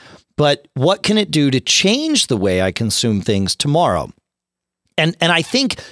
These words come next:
all three of these technologies you mentioned can really, can and probably should be looked at in that light. So with eight K T Vs, I started thinking, all right, look,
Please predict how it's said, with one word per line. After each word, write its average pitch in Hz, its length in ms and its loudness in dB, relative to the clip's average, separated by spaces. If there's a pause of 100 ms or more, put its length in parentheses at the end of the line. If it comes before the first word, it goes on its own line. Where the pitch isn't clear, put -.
(280)
all 170 160 2
three 277 240 0
of 220 40 2
these 139 160 2
technologies 110 600 0
you 123 80 0
mentioned 113 560 0 (480)
can 147 340 0
really, 170 460 2 (160)
can 190 200 0
and 147 200 0
probably 135 360 0
should 185 300 0
be 120 120 0
looked 147 320 -2
at 98 260 0 (420)
in 143 160 2
that 123 240 0
light. 185 260 0
So 165 160 2
with 160 200 2
eight 269 220 -2
K 208 180 0
T 190 200 0
Vs, 165 360 0 (480)
I 147 80 2
started 185 360 0
thinking, 147 480 0 (140)
all 190 100 2
right, 104 300 0 (680)
look, 156 440 0